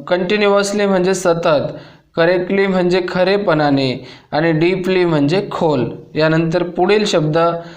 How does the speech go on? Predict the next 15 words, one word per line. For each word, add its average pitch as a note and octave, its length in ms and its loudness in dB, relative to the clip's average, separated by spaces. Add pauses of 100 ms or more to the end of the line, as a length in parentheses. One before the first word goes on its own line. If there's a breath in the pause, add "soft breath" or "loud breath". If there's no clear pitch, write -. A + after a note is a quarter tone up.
(280 loud breath)
नॉर्मली F#3+ 600 2
म्हणजे F3 640 2
साधारणपणे, D#3+ 960 0 (280 loud breath)
सॅडली F#3+ 540 2
म्हणजे F3 320 2
दुःखाने, E3 880 -2 (200 loud breath)
स्ट्रॉंगली F3+ 560 0
म्हणजे F3 300 2
मजबूतपणे, D#3 920 0 (440 loud breath)
सरप्रायझिंगली F3+ 1080 2
म्हणजे D#3 220 2
आश्चर्यकारकपणे, D#3 1200 0 (340 loud breath)
सिरियसली F#3+ 1040 0
म्हणजे D#3+ 240 2
गंभीरपणे, F#3 840 0